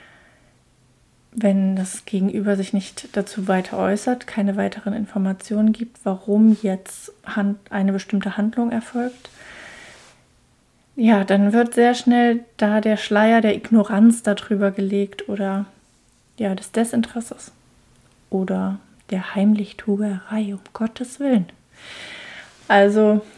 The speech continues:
deshalb ist es ganz normal, dass wir uns da rechtfertigen wollen, um auch Konflikten aus dem Weg zu gehen. Und ja auch, ja, lösungsorientiert und wichtig. Also du siehst, es ist gar nicht so einfach, sofort eine S und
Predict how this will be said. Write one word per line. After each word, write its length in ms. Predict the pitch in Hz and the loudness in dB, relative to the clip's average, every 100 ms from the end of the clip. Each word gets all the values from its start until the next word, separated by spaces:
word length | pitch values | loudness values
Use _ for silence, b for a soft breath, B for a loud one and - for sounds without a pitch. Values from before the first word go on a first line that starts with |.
| B B B B _ - | B B B B _ -6
deshalb 440 | 196 190 214 202 | -6 -4 -4 -4
ist 160 | 220 - | -6 -10
es 140 | - | -10
ganz 280 | - 202 214 | -6 -4 -2
normal, 460 | 214 202 196 196 202 | 0 0 -2 -4 -4
dass 240 | 202 - | -8 -6
wir 140 | 208 | -4
uns 180 | 214 208 | -4 -6
da 100 | - | -10
rechtfertigen 800 | 208 214 - - 220 202 196 190 | -8 -8 -10 -10 -8 -6 -4 -2
wollen, 260 | 190 185 190 | -2 -2 -2
um 200 | 202 202 | -4 -6
auch 160 | 202 - - | -10 -16 -10
Konflikten 640 | 202 190 - 190 - 226 | -8 -6 -8 -10 -10 -8
aus 220 | 208 - | -8 -8
dem 240 | - 208 | -4 -4
Weg 240 | 220 214 - | -4 -10 -12
zu 100 | - | -12
gehen. 280 | - 208 214 B B B B B _ _ _ - - - | -6 -6 -6 B B B B B _ _ _ -20 -20 -2
Und 180 | 190 190 | 0 0
ja 140 | - | 0
auch, 220 | 180 180 B B B B B B B | -2 -4 B B B B B B B
ja, 180 | 247 226 - | -12 -12 -8
lösungsorientiert 1120 | - 226 247 254 226 208 202 202 - 202 190 | 2 4 6 4 2 0 -2 -2 -4 -4 -4
und 340 | 196 196 190 - _ - | -4 -4 -4 -8 _ -6
wichtig. 520 | 190 - - - - _ _ _ _ B B B B B B B B | -6 -6 -18 -20 -20 _ _ _ _ B B B B B B B B
Also 280 | - 214 220 | -2 2 4
du 100 | 233 | 2
siehst, 560 | 233 240 247 262 - - | 2 4 4 2 -2 -4
es 200 | 220 214 | -2 0
ist 180 | 226 - | -4 0
gar 220 | 190 208 | 2 4
nicht 180 | 247 240 | 4 2
so 140 | 214 | -2
einfach, 560 | - 202 233 233 208 208 | 0 2 2 2 -2 -2
sofort 520 | 202 - - 220 226 | -8 -10 -2 -2 0
eine 140 | 220 | -2
S 180 | - - | -2 -4
und 160 | 196 | -6